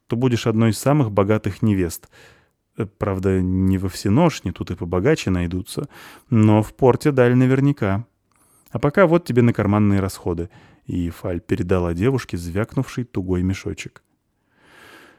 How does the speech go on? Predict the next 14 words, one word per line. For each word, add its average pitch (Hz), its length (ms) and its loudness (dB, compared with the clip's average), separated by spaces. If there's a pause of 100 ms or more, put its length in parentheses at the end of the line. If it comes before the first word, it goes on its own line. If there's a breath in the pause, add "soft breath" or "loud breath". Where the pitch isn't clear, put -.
(160 loud breath)
«Наверное, 151 440 6
ты - 120 -6
права», 90 460 -2 (280 loud breath)
сказала 90 460 -4
Завирушка. 87 580 -6 (400)
«Мне 110 220 2
стоит 160 360 -2
отправиться 107 600 -4
на 87 120 -4
поиски 98 480 -4
мастера 90 480 -6
Полчика». - 640 -12 (800 soft breath)
«Спасибо 135 460 -4
тебе». 82 320 -10